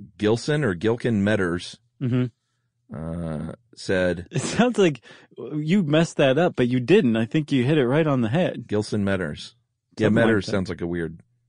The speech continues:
Speaker 1: you think it'd be Meadows or something.
Speaker 2: It sounds like you're drunk and saying Meadows. <laughs>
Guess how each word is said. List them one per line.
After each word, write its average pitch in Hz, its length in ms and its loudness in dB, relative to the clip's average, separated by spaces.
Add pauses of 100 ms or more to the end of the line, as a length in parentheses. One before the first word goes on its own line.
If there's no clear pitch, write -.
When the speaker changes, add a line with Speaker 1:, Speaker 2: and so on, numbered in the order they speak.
(440)
Speaker 1:
you 92 100 -8
think 95 140 -4
it'd 80 80 -6
be 90 80 -2
Meadows 85 440 -4
or 80 60 -10
something. 85 400 -12 (220)
Speaker 2:
It 135 140 2
sounds 160 280 4
like 147 180 4
you're 135 120 2
drunk 127 400 0
and 110 100 -4
saying 113 260 0
Meadows. 110 400 -2 (300)
<laughs> - 520 -10